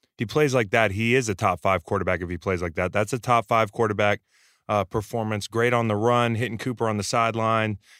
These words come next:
the Gallup touchdown. Uh, he made a lot of great throws and, you know, outplayed Kirk. The irony here is that Kirk got the primetime win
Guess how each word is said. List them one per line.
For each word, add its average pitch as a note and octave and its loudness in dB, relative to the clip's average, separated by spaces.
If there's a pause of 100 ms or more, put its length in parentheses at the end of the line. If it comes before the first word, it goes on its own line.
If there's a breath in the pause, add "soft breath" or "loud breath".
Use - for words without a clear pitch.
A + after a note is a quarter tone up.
the G#2+ -6
Gallup A#2 2
touchdown. A2 0 (460)
Uh, G#2 2
he B2 -4
made E3 2
a C3+ 4
lot A2+ 4
of G#2 0
great G#2 0
throws G2+ 0 (540)
and, A#2+ 0
you C#3+ 0
know, B2 2 (220)
outplayed C#3+ 2 (340)
Kirk. F3+ 4 (160)
The A#2+ 2
irony D3 4
here B2 2
is A#2 2
that A2+ 0
Kirk C#3 -2
got A#2+ 2
the G#2+ -10
primetime A2+ 0
win B2+ 2